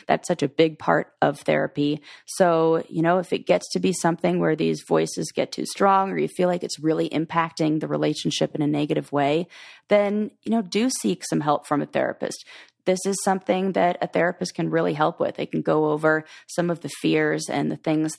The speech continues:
from the past that you're bringing into current relationships, look at expectations or, um,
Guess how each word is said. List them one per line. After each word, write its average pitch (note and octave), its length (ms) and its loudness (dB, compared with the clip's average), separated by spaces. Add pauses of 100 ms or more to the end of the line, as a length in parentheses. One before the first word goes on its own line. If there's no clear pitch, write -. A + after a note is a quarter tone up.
from D#3 160 -2
the D3+ 80 -4
past D3+ 360 -4
that - 80 -12
you're D#3+ 100 -4
bringing D#3 280 -2
into D#3 160 -4
current D#3+ 400 -2
relationships, D3+ 720 -4 (320)
look F3 240 0
at - 160 0
expectations D3+ 1120 -2 (120)
or, C#3+ 400 0 (320)
um, - 460 -6